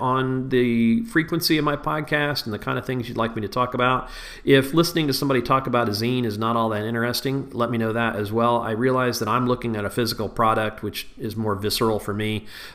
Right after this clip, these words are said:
um, and I'm trying to describe it to you, uh, uh, and you don't get to see it, so it's, it may lose something in the translation. Totally get that.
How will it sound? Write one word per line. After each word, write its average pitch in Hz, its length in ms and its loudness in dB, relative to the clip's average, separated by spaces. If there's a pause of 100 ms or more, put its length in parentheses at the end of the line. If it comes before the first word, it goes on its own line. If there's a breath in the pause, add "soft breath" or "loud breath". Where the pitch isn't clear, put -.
um, 98 260 0
and 104 140 -4
I'm 101 60 -6
trying 110 220 -2
to 101 60 -2
describe 104 480 0
it - 120 -8
to 107 100 -6
you, 104 580 -2 (300)
uh, - 40 -14 (560)
uh, 90 360 -8
and 101 160 -6
you 107 140 -2
don't 104 200 -4
get 113 180 -6
to - 80 -10
see 113 320 2
it, 113 140 -2
so 104 300 0
it's, 113 380 -4 (140)
it - 240 -6
may 113 220 2
lose 110 300 4
something 117 360 0
in 107 60 -2
the 98 60 -6
translation. 110 760 -4
Totally 107 240 0
get 110 180 -2
that. 113 320 0